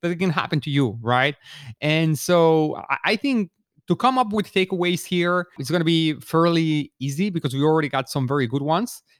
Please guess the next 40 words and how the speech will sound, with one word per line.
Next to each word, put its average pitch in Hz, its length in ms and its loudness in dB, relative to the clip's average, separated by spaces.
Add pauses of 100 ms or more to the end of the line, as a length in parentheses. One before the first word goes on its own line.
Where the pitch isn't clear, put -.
(160)
uh, 123 460 2
that 127 140 -6
there 160 100 6
is 135 160 0
no 175 120 4
way 123 520 0 (160)
we 135 120 -8
cannot 135 480 -2
just - 440 -6
go 147 160 2
ahead 127 440 0
and 123 440 -4
mentioning 131 480 -2
them 117 120 -2
again, 104 400 -4
right? 131 340 0 (360)
So, 151 640 2 (480)
Grace, 175 320 2
why 170 220 2
don't 214 160 2
you 208 80 -2
go 190 140 4
ahead 170 200 2
and 160 160 -2
say 151 300 -2
the 127 240 -12
first 151 560 -4
one, 147 480 -2
which 127 160 -4
I 139 80 0
think, 139 340 0 (400)
you 143 160 -2
know, 131 220 -2
telepathically, 143 800 0
we're 127 200 -2
gonna 139 140 -2
both 131 300 0
agree 120 280 0
on 107 100 -4
it. 92 220 -12